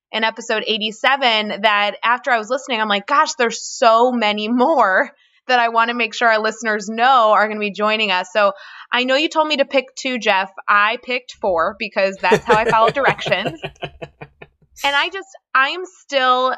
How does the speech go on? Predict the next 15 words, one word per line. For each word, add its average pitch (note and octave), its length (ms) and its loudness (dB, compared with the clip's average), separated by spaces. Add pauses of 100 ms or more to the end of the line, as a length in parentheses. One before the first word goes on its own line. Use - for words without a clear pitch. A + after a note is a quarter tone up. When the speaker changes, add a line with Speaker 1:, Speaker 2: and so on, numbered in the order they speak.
Speaker 1:
like, G#3+ 260 -2 (120)
mouth A#3 460 0 (180)
open. A3+ 480 0
I G3+ 100 0
cannot G3+ 380 -2
believe G3+ 260 -2
they're F#3+ 100 0
coming. F#3+ 360 -2
So A#3 180 2
the A#3 100 0
first C#4+ 320 0
one D4+ 360 0 (300)
is A#3 180 0
Alicia A#3 460 0
Ray. G3+ 520 0